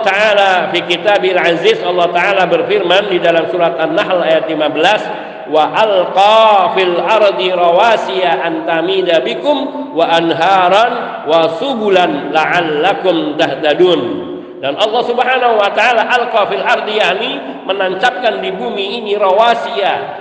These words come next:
pancangan-pancangan, pasak-pasak pancangan, yakni gunung-gunung, antamida bikum, untuk mengokohkan posisi bumi, bumi kalian.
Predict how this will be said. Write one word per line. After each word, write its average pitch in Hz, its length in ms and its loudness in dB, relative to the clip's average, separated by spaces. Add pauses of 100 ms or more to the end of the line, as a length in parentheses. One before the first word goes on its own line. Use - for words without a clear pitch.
(140)
pancangan-pancangan, 190 1400 0 (520)
pasak-pasak 185 880 -4
pancangan, 190 400 0
yakni 185 320 -2
gunung-gunung, 190 1200 0
antamida 196 800 0
bikum, 220 400 -2
untuk 220 320 -2
mengokohkan 190 1040 -2
posisi 170 480 -2
bumi, 160 480 0
bumi 165 240 -2
kalian. 156 460 0